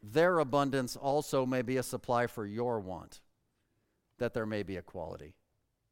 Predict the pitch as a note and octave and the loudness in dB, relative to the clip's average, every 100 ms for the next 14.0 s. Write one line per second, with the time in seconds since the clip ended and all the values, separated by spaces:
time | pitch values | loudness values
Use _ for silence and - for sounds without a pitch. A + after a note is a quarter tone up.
0 | _ _ _ _ _ _ _ - B3 B3 | _ _ _ _ _ _ _ -4 2 6
1 | G#3+ - G#3+ - - F#3+ G3+ - - F#3+ | 4 4 -6 -6 -2 0 0 -4 2 4
2 | D#3+ D3+ E3 D#3+ C3+ E3 D#3+ D#3 D3 C3 | 4 4 2 0 -6 -4 0 2 2 0
3 | C#3 C#3+ C#3 C3+ D3+ - - - D#3+ A3 | 0 0 -2 -2 -4 -10 -20 -8 -4 -2
4 | - G3+ F#3+ - F#3 E3+ D#3+ D#3+ C#3 A2 | 2 2 0 -2 0 2 2 2 2 0
5 | - - D#3+ E3+ F3 D#3+ - C#3 B2 - | -4 -4 0 2 0 -2 -4 -4 -4 -4
6 | E3 D3+ G#2 F#2 F#2+ - _ _ _ _ | -4 -2 -2 -4 -6 -12 _ _ _ _
7 | _ A#2 A#2 B2+ B2 F2 E2 _ _ _ | _ -6 -4 -4 -4 -8 -14 _ _ _
8 | _ _ _ _ _ _ - F#3+ G#3 - | _ _ _ _ _ _ -12 -4 -2 0
9 | D#3 C#3+ B2+ C#3+ - _ _ _ _ _ | 0 0 0 -2 -6 _ _ _ _ _
10 | _ _ _ _ - C#3 D3+ G3+ F#3 - | _ _ _ _ -4 2 4 6 4 0
11 | D3+ C3+ D#3 C#3+ E3+ F3 D#3+ D#3 - F3 | -2 0 0 0 0 0 0 0 2 0
12 | D#3+ A2 F#2 D#2+ _ _ _ _ - B2+ | 2 0 -4 -6 _ _ _ _ -12 -4
13 | C#3+ D3 C#3 D#3 D#3+ B2 G#2+ G#2 C#3 | -2 -2 -2 -2 0 -4 -4 -6 -10